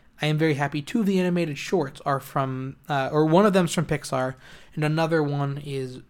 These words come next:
uh, from former Pixar animators. That's Piper which was the lead into Finding Dory, which is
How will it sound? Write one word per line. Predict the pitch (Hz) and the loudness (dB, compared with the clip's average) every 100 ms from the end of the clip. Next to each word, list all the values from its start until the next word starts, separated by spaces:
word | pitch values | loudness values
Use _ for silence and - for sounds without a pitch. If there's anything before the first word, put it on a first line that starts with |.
| _ | _
uh, | 143 - | -10 -10
from | - 139 131 | -8 -8 -8
former | - 147 139 | -8 -6 -6
Pixar | 143 139 135 - | -6 -8 -8 -10
animators. | 131 135 135 - 143 | -12 -12 -14 -14 -14
That's | - 143 - | -12 -12 -10
Piper | - 147 143 170 170 - - - - | -6 -4 2 2 2 -6 -20 -18 -12
which | 143 | -8
was | 151 | -6
the | 139 | -4
lead | 143 202 | 0 2
into | 190 - | 2 0
Finding | - 139 127 127 | -2 -2 -2 -6
Dory, | 131 127 | -2 -2
which | 131 131 - | -4 -8 -8
is | 131 | -6